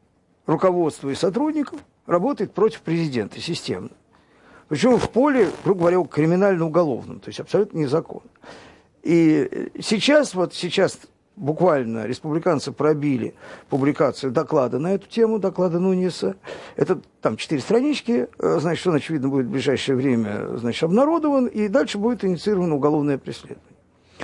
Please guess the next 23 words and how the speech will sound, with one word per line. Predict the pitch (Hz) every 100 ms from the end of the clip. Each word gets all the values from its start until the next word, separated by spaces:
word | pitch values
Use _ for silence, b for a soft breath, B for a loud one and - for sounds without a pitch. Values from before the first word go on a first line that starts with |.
| B -
Я | 226
к |
чему | 233 262
это | 262
всё | - 196
говорю? | 170 180 165 - - - -
Я | 190
говорю, | 233 240
что | 214 202
степень | - 233 175 143
внутреннего | 147 190 170 151 143
озверения, | 143 135 170 156 113 101 95 92
значит, | 101 107 104 -
трамповцев | - 127 110 104 98 - -
и | 143
антитрамповцев | 117 120 165 127 110 - - - -
такова, | - - 196 285 277 B B B B B 98 101 101
что, | - 180 180 170 165 -
э, | 143 135 131 120
договориться | 123 165 190 196 139
они | 113 110
не |
могут. | 104 95 - -